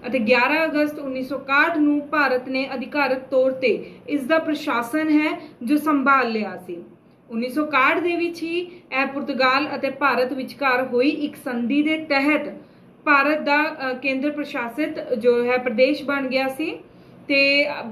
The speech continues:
ਛੱਬੀ ਜਨਵਰੀ ਦੋ ਹਜ਼ਾਰ ਵੀਹ ਦੇ ਵਿੱਚ ਦਾਦਰਾ ਅਤੇ ਨਗਰ ਹਵੇਲੀ ਨੂੰ ਦਮਨ ਅਤੇ ਦਿਊ ਦੇ ਨਾਲ ਜੋੜ ਕੇ ਇੱਕ ਕੇਂਦਰ ਸ਼ਾਸਿਤ ਪ੍ਰਦੇਸ਼ ਬਣਾਇਆ ਗਿਆ ਸੀ,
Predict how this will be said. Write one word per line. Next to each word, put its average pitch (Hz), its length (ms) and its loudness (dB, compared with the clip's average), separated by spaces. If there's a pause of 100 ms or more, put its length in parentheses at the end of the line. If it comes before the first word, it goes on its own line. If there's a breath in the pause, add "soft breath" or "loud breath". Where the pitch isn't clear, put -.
(220)
ਛੱਬੀ 302 360 2
ਜਨਵਰੀ 294 480 2
ਦੋ 262 280 2
ਹਜ਼ਾਰ 277 420 0
ਵੀਹ 269 280 2
ਦੇ 294 120 2
ਵਿੱਚ 285 260 -2
ਦਾਦਰਾ 254 580 -2
ਅਤੇ 269 180 -4
ਨਗਰ 262 280 -2
ਹਵੇਲੀ 262 460 2
ਨੂੰ 240 300 -4 (300 loud breath)
ਦਮਨ 285 480 2 (100)
ਅਤੇ 302 200 2
ਦਿਊ 269 280 0
ਦੇ 294 160 2
ਨਾਲ 269 220 0
ਜੋੜ 240 360 6
ਕੇ 262 220 -4
ਇੱਕ 294 320 -6
ਕੇਂਦਰ 269 420 -6
ਸ਼ਾਸਿਤ 269 380 -8
ਪ੍ਰਦੇਸ਼ 240 480 -2
ਬਣਾਇਆ 254 300 -2
ਗਿਆ 220 280 2
ਸੀ, 302 320 0